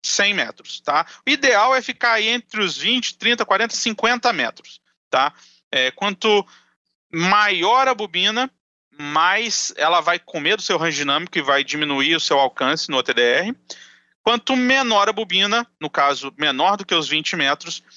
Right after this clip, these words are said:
pior pro teste, tá? Então, é, vamos tentar manter aqui essa bobina próxima dos trinta, quarenta, cinquenta metros, beleza?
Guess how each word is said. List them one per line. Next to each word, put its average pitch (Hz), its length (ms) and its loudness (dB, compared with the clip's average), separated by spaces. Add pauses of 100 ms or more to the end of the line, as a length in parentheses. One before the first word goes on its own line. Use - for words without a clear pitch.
(220)
pior 170 400 2 (300)
pro 240 160 2
teste, - 520 -4 (280)
tá? 135 240 2
Então, 151 480 -2 (1200)
é, 143 800 2
vamos 160 600 0 (200)
tentar 156 320 0
manter 151 440 0
aqui 151 380 -4 (240)
essa - 160 -4
bobina 151 440 0
próxima 147 560 -2
dos 135 240 -6
trinta, 175 380 0
quarenta, 143 340 0
cinquenta 139 480 -4
metros, - 440 -12 (240)
beleza? 147 460 0